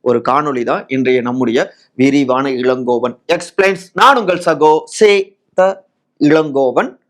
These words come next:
நிகழ்ச்சிக்கு போகலாம். நயினாருடன் நெருக்கமாக திருநெல்வேலி தி மு க, கனிமொழி முன்பே கலேபரம், ஸ்டாலினுக்கு பறந்த மெசேஜ். கடந்த ஒரு சில தினங்களுக்கு முன்னாடி நெல்லை மத்திய மாவட்ட தி மு க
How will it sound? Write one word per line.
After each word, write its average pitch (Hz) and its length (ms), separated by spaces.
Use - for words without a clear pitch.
நிகழ்ச்சிக்கு 131 720
போகலாம். 110 460
நயினாருடன் 170 800
நெருக்கமாக 139 920
திருநெல்வேலி 143 640
தி 139 160
மு 139 180
க, 180 280
கனிமொழி 170 500
முன்பே 139 580
கலேபரம், 131 760
ஸ்டாலினுக்கு 160 640
பறந்த 120 520
மெசேஜ். 135 480
கடந்த 185 340
ஒரு 190 180
சில 175 200
தினங்களுக்கு 139 640
முன்னாடி 147 480
நெல்லை 190 400
மத்திய 156 400
மாவட்ட 143 340
தி 175 180
மு 170 120
க 147 200